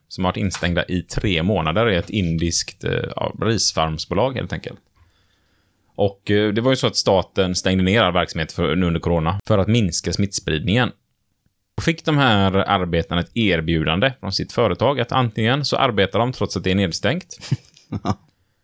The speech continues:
Speaker 1: Och då skulle de få en löneökning från sexhundrasjuttio kronor i månaden till sjuhundranittio kronor i månaden. Eller så fick man sparken.
Speaker 2: Jaha.
Speaker 1: Ja.
Speaker 2: Ja, det var ju ett intressant val.
Speaker 1: Och de valde ju att arbeta då. Vad de inte riktigt hade förstått var att de skulle bli inlåsta där.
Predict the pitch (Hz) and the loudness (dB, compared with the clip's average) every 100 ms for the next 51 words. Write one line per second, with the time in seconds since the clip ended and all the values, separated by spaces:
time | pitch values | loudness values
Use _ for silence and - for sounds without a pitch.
0 | _ _ _ _ _ 120 113 107 110 104 | _ _ _ _ _ 0 2 2 2 2
1 | 107 104 117 101 90 101 113 107 95 - | 4 4 4 2 2 2 2 2 2 2
2 | 98 - 92 - - 127 - _ - 127 | 0 0 0 0 0 0 0 _ -2 -2
3 | 135 127 117 110 117 120 101 120 123 90 | 0 0 2 2 2 2 2 0 0 0
4 | 85 - 87 76 78 - - 101 101 101 | 0 0 0 0 -2 -4 -2 0 2 2
5 | 98 151 _ _ _ _ _ _ - - | 0 -2 _ _ _ _ _ _ -12 -2
6 | 120 110 110 123 92 98 98 92 190 196 | 0 0 -2 -4 -2 -2 -2 -4 -6 -6
7 | _ - - - _ - 107 - 87 - | _ -20 -20 -20 _ -4 -2 -2 -4 -6
8 | - _ - 247 _ _ 87 101 147 143 | -14 _ -8 -8 _ _ -2 0 0 -2
9 | - - _ _ - 123 117 107 101 101 | -6 -14 _ _ -6 -2 -2 0 0 -2
10 | - - 110 123 117 139 117 117 117 117 | -4 -6 -2 0 2 0 2 2 2 2
11 | 113 98 92 123 120 - - 117 120 110 | 2 2 0 0 0 -2 -2 0 0 0
12 | 110 - 92 - 104 107 120 101 - 90 | -2 -4 -2 -2 -2 -6 -2 -2 0 0
13 | 85 82 85 85 73 - - 50 | 0 0 0 2 2 0 -2 -2